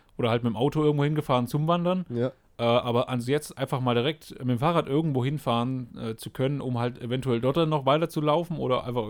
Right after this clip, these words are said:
Speaker 1: so einfach irgendwo hinzukommen. Das war schon nice. Da sind wir einmal in so ein, äh, Tal einfach nach hinten gefahren. Ähm, da war dann eine Hütte, da haben wir jetzt aber nicht, äh, eingekehrt,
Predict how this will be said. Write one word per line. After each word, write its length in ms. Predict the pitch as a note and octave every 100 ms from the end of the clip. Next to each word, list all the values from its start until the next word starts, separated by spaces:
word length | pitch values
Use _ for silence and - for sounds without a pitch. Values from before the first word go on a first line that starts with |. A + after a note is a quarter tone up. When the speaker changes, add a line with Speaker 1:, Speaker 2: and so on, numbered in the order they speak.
| A2
Speaker 1:
so 260 | G#2 E3 A2+
einfach 220 | G#2+ A2
irgendwo 200 | A2 A2
hinzukommen. 400 | A#2+ - B2 D#3+ - - - - - -
Das 140 | - A2+
war 80 | C3
schon 140 | D3
nice. 180 | D#3 D3
Da 80 | B2
sind 100 | C3+
wir 100 | B2
einmal 260 | C#3 C#3 B2+
in 80 |
so 140 | B2 A#2+
ein, 200 | A#2+ B2
äh, 160 | A#2+
Tal 520 | A2 C3 D3+ F3 E3+ -
einfach 320 | C#3+ D#3 D3
nach 140 | C#3
hinten 280 | D3 D3+ D3+
gefahren. 540 | C#3 - C3+ C#3+ D3 - _ _ _ _ _ _ -
Ähm, 640 | B2 B2 A#2+ A#2 A#2 A2 _ _ _ _ _ _ _ _ - -
da 120 | A#2+
war 120 | A2 A2
dann 100 | A2+
eine 100 | A2
Hütte, 180 | A2+ C3
da 60 |
haben 80 | A2
wir 140 | G#2+ G#2+
jetzt 120 | G2+
aber 220 | G#2 G#2+
nicht, 320 | G#2+ A2+ -
äh, 160 | B2 A#2
eingekehrt, 680 | G#2+ A#2+ B2 - C3 C3